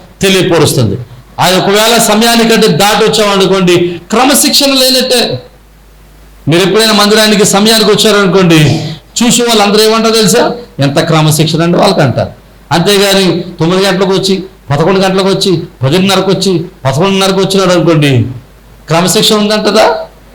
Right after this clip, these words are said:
స్కూల్కి వెళ్ళేవాడు ఎన్ని గంటలకు వెళ్ళాలి? తొమ్మిది గంటల స్కూల్ అనుకోండి, ఎన్ని గంటలకు వెళ్తే క్రమశిక్షణ?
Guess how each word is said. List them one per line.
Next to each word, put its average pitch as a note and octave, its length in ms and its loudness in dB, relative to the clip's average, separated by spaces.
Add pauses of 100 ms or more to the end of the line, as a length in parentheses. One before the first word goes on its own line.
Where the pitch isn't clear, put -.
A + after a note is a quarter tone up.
(460)
స్కూల్కి A3 480 -2
వెళ్ళేవాడు G#3+ 440 2
ఎన్ని G#3+ 200 0
గంటలకు G#3 220 0
వెళ్ళాలి? A3+ 480 0 (720)
తొమ్మిది G3+ 280 2
గంటల G#3+ 180 0
స్కూల్ A3 300 0
అనుకోండి, G#3 340 2
ఎన్ని G#3 160 2
గంటలకు G#3 180 0
వెళ్తే G#3+ 240 0
క్రమశిక్షణ? A3+ 800 0